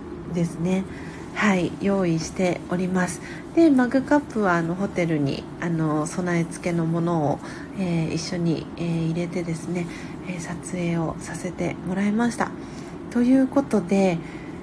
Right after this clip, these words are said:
えー、今日はですね、焙煎ミルは、えー、すでに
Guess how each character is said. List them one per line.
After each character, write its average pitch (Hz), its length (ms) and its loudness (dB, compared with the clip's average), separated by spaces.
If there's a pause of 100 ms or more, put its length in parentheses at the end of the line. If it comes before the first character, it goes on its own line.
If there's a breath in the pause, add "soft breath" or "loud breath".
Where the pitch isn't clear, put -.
(120)
え 190 300 4
ー、 - 40 -
今 175 60 -10
日 226 80 2 (140)
は 180 100 2
で 165 100 -2
す 165 140 -6
ね、 160 240 4 (560)
焙 180 220 2
煎 175 400 2 (320)
ミ 208 140 6
ル 196 140 6
は、 143 200 4 (560 loud breath)
え 165 640 4
ー、 - 360 -10
す - 200 0
で 220 100 8
に 156 200 2